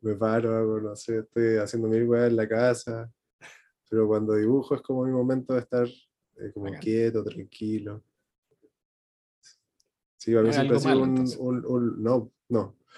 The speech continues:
Speaker 1: pero claro, la postura, sobre todo.
Speaker 2: Ah, claro, la espalda a la
Speaker 1: Tanto rato
Speaker 2: larga.
Speaker 1: sentado, sí,
Speaker 2: Sí.
Speaker 1: eso,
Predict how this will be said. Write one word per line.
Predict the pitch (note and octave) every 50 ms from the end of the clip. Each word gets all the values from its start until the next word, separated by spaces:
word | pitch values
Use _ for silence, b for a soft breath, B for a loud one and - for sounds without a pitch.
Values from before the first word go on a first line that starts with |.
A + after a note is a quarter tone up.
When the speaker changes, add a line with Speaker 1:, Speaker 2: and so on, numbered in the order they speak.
| b b b
Speaker 1:
pero | A#2 A#2
claro, | A#2 C3 C#3 C3+ B2+
la | A#2+ A#2+ G#2+
postura, | A2+ G#2+ - - C3+ C#3+ D3 C3 A#2 A2+ A2+ A#2
sobre | - - B2 A#2+ A#2+ A#2
todo. | A2 B2+ C3+ B2 A2 G#2+
Speaker 2:
Ah, | B2 B2+ B2+ B2 A2+ G2 F#2+ - - _ _ _
claro, | - - D2 - -
la | -
espalda | - - A2 G#2+ B2+
a | B2+ G2+
la | G2
Speaker 1:
Tanto | B2 A2+ A#2
rato | B2 C3+ C3+
Speaker 2:
larga. | C3+ B2+
Speaker 1:
sentado, | - C#3 B2+ B2 A#2+ - C3+ C3 B2+ A2+ - -
sí, | - - A#2+ A#2+ B2 B2 B2 A2+
Speaker 2:
Sí. | F#2+ F#2+ _ _ _ _ _ -
Speaker 1:
eso, | - A2+ A2+ A2+ - B2 A#2+ A#2 A#2 A2+ A2+ A2+ A2+ A2 A2+